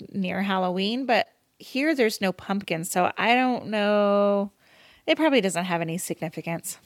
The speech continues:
I thought it was interesting that they didn't grab the bike and get on the bike and right away.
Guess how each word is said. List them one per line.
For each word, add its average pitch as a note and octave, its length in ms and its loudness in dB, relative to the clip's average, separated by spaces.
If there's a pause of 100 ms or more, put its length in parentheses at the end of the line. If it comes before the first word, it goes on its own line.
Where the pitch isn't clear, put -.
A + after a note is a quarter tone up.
(260)
I C4 180 0
thought G#3 160 -2
it F#3 60 -2
was F3+ 120 -6
interesting F3 420 -8
that F3 120 -4
they F3+ 80 0
didn't F3 240 -2
grab E3+ 300 -4
the E3 80 -6
bike - 240 -2
and E3 80 -8
get - 180 -8
on G#3+ 140 -2
the G#3 60 -2
bike A3+ 220 -2
and G3+ 160 -4
right G#3+ 240 2
away. G#3 540 0